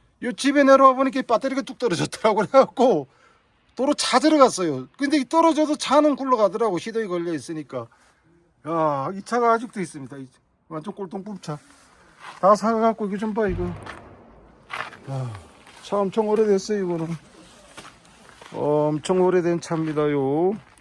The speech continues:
여기서 요렇게 보면 아래가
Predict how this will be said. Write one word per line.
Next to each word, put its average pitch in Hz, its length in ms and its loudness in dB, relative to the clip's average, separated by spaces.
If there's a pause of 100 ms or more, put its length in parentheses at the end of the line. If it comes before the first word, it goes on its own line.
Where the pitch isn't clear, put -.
(640)
여기서 165 360 0
요렇게 180 880 4
보면 226 420 -2 (840)
아래가 190 720 2